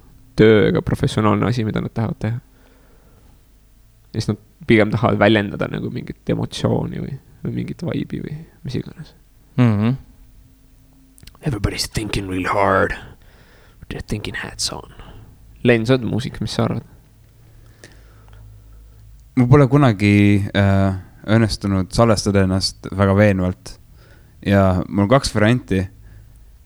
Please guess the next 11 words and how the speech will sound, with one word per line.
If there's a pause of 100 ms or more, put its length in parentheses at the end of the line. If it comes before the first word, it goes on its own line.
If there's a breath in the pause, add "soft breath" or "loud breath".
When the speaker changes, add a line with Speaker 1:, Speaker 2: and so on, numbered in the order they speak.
(220)
Speaker 3:
Kas
ma
olen
sitt? (1700)
Speaker 1:
Mu
see
ei
Speaker 3:
Sa-
Speaker 1:
ole
aus. (1000 soft breath)
Speaker 3:
Äh,